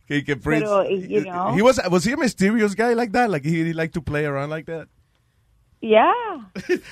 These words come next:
Speaker 2: And
Speaker 1: This
Speaker 2: he played really good ping pong, really good pool, and he basketball. He, he was really good.
Speaker 1: Pero lo, lo, a mí lo que me gusta, chulo, de la historia de Jimmy Fallon es que Jimmy Fallon dice, "El tipo me gana y yo viro la cara un momento y cuando viro para atrás,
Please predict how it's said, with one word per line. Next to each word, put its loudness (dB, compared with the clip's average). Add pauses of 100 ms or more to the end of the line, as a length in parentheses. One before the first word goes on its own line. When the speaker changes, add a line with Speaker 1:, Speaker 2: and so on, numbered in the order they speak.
(160)
Speaker 2:
And -6
Speaker 1:
This -4
Speaker 2:
he -8
played -2
really -2
good -2
ping -2
pong, 0
really -2
good -8
pool, 2
and -4
he 0
basketball. 2
He, -8
he -12
was 0
really 0
good. 0 (800)
Speaker 1:
Pero 0
lo, 2
lo, 4
a 2
mí 4
lo 4
que 0
me 6
gusta, 4
chulo, 4
de 4
la 2
historia 0
de -2
Jimmy -2
Fallon -2
es -4
que -6
Jimmy -6
Fallon -2
dice, -6 (260)
"El 0
tipo -2
me 0
gana 0
y -2
yo 4
viro 0
la 2
cara 0
un -4
momento -4
y -6
cuando -4
viro -2
para -4
atrás, -6